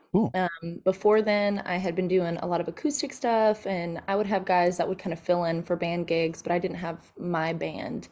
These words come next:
Speaker 1: Mm-hmm.
Speaker 2: And so, um, we started that in January, and it has been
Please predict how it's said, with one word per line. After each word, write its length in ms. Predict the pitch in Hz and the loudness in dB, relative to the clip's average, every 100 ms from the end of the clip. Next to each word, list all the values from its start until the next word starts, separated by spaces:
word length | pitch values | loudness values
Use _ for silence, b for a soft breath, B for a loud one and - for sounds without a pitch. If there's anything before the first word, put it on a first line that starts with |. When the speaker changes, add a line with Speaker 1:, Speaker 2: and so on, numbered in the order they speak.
| B | B
Speaker 1:
Mm-hmm. 160 | 131 214 B _ 196 | 4 4 B _ 0
Speaker 2:
And 160 | 185 180 | 0 2
so, 440 | 190 185 180 170 | 4 6 6 4
um, 460 | 190 180 175 170 - - _ - | 0 0 0 -2 -10 -16 _ 2
we 120 | 240 | 2
started 380 | 254 254 233 226 | 4 2 2 4
that 300 | 196 196 - | 6 4 2
in 120 | 185 | -2
January, 560 | 175 170 170 165 160 160 | -2 -2 0 2 2 2
and 100 | 165 | 0
it 60 | |
has 200 | 190 175 | -2 -4
been 480 | - 170 165 165 165 | -2 -2 -2 -4 -8